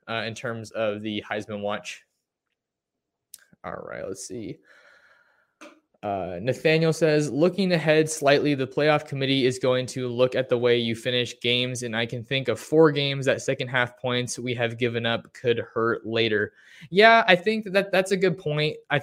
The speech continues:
but you also have to look at when those second half points are coming, and, and is Oregon's first team defense still in the game at that point? Um, I know we, we are looking ahead with, uh, the, I think the first playoff rankings are supposed to come out,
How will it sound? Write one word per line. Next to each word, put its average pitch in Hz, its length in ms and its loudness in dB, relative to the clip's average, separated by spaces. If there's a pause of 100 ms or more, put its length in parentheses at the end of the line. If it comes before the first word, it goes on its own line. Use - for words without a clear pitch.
(120)
but 156 80 0
you 160 120 4
also 170 300 4
have 165 140 0
to 165 100 0
look 156 220 2
at 139 180 4
when 135 180 0
those 139 200 -2
second 135 240 2
half 131 280 0
points 131 240 -6
are 113 80 -6
coming, 131 380 -4
and, 120 240 -8
and 117 160 -10
is 143 200 -2
Oregon's 139 420 0
first 143 260 2 (180)
team 139 280 -8
defense 135 520 -2
still 139 320 0
in 127 80 -2
the 123 60 -4
game 123 340 2
at 120 180 -2
that 123 240 2
point? 123 300 -4 (420)
Um, 117 640 -2
I 123 60 0
know 131 160 2
we, 131 160 0
we 123 160 0
are 131 160 6
looking 131 280 0
ahead 127 360 4
with, 123 280 -2
uh, 123 200 4
the, 117 100 -2
I - 220 -20
think 160 200 -6
the 139 60 -4
first 139 300 -2
playoff 139 260 2
rankings 135 300 -10
are 123 60 -2
supposed 127 280 0
to 127 60 -14
come 127 180 -4
out, 123 240 2